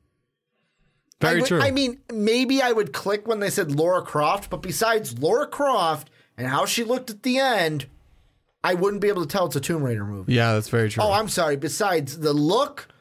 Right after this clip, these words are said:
Speaker 2: the name, and the, uh, "Uh!"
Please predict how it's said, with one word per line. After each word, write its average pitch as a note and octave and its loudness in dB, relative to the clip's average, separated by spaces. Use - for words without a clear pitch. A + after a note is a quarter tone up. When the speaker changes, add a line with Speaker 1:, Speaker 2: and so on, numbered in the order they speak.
Speaker 2:
the F#3 0
name, A#3 2
and A3 -2
the, G#3 0
uh, A4+ 2
"Uh!" A#4+ 2